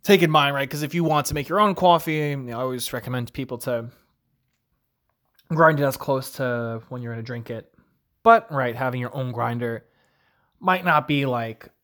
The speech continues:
the best thing to just to add to your kitchen, 'cause for coffee, if, like, you're not really into it, you can, right, just get it ground and, you know, have your coffee, you know,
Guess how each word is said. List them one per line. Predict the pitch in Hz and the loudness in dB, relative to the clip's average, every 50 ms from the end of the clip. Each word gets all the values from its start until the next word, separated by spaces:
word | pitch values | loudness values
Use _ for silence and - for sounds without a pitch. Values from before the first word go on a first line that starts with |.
| _ _ _ _ _ _ _ _ _ _ _ _ _ _ _ _ _ _ _ _ _ _ _ _ _ _ _ _ _ _ _ _ _ | _ _ _ _ _ _ _ _ _ _ _ _ _ _ _ _ _ _ _ _ _ _ _ _ _ _ _ _ _ _ _ _ _
the | 160 156 165 165 | -6 0 0 2
best | 143 135 151 139 123 - - | 4 6 4 4 4 0 -4
thing | 156 139 | -6 -6
to | 135 | -6
just | 131 127 - | -8 -8 -10
to | 135 - | -12 -10
add | 127 127 117 | -10 -10 -10
to | - 110 | -12 -14
your | 117 | -14
kitchen, | 110 - 127 120 | -14 -14 -14 -14
'cause | 117 117 113 | -12 -14 -14
for | - 113 110 | -14 -16 -12
coffee, | - 120 110 107 - 127 | -10 -10 -10 -10 -12 -16
if, | 127 - _ 147 | -18 -14 _ -12
like, | 135 123 120 - | -12 -12 -12 -12
you're | 170 180 | -6 -4
not | 185 175 | -2 0
really | 160 156 156 156 | 0 0 0 0
into | 147 151 147 | -2 -4 -4
it, | 143 | -6
you | 143 | -6
can, | 135 - 139 139 127 131 | -6 -6 -8 -8 -6 -4
right, | 135 131 123 120 - | -4 -4 -4 -4 -6
just | - 131 - - | -10 -12 -8 -6
get | 139 123 | -4 -6
it | 120 - | -4 -6
ground | 123 117 117 113 113 | -6 -6 -4 -4 -6
and, | 113 110 110 110 104 - - - _ _ _ _ - - - - - _ _ _ | -6 -6 -8 -8 -10 -12 -16 -20 _ _ _ _ -20 -20 -20 -20 -20 _ _ _
you | 151 127 | -4 -4
know, | 110 98 - 101 - _ _ _ _ _ _ _ _ _ - _ _ _ _ _ _ _ _ _ _ _ _ _ _ _ _ _ _ _ _ _ _ _ _ _ _ _ _ _ | -4 -4 -6 -8 -14 _ _ _ _ _ _ _ _ _ -20 _ _ _ _ _ _ _ _ _ _ _ _ _ _ _ _ _ _ _ _ _ _ _ _ _ _ _ _ _
have | - 175 170 160 151 | 2 4 6 6 4
your | 151 147 | 2 0
coffee, | 143 - 143 135 131 123 - - 135 127 127 123 123 120 117 117 - _ _ _ _ _ _ _ _ _ _ _ _ _ _ _ _ _ _ _ _ _ _ _ _ _ _ _ _ _ _ _ _ _ _ _ _ | -2 -2 -2 -2 -2 -2 -4 -4 -2 -2 -2 -2 -2 -4 -6 -8 -10 _ _ _ _ _ _ _ _ _ _ _ _ _ _ _ _ _ _ _ _ _ _ _ _ _ _ _ _ _ _ _ _ _ _ _ _
you | - 113 | -10 -10
know, | 92 82 | -10 -10